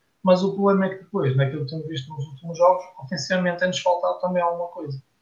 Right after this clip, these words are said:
porque até temos estado bem defensivamente. O problema é que depois na frente não, nós não criamos o número de oportunidades necessárias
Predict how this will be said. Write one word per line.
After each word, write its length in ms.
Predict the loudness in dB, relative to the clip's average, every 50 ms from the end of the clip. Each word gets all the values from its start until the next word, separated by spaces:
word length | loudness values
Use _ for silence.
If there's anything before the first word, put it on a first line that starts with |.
| _ _ _ _ _ _ _ _ _ _ _ _ _ _ _ _ _
porque 240 | -4 -2 -2 0 2
até 160 | 2 2 2 2
temos 360 | 2 2 2 2 2 2 2
estado 240 | 2 4 4 6 6
bem 160 | 4 4 2
defensivamente. 720 | 0 -2 -2 -2 -2 0 0 0 2 0 0 -2 -4 -8 -14 _ _ _ _ _ _ _ _ _ _ _ _
O 100 | -6 -4
problema 380 | -2 -2 -2 0 2 4 2
é 40 | 2
que 100 | 2 0
depois 300 | -4 0 4 4 4 6
na 140 | 6 2 2
frente 340 | 2 0 2 2 2 0 -2
não, 140 | -4 -4 -4 -6 -6 0
nós 260 | 2 2 2 2 0
não 140 | -6 -6 -6
criamos 400 | -8 -6 -4 -4 -2 0 0 -2
o 40 | -2
número 280 | -2 -4 -8 -8 -4
de 60 | -4
oportunidades 640 | -4 -4 -4 -8 -14 -10 -4 0 0 0 0 0 -2
necessárias 800 | -2 0 0 0 0 0 0 0 0 -2 -6 -10 -12 -14 -18 _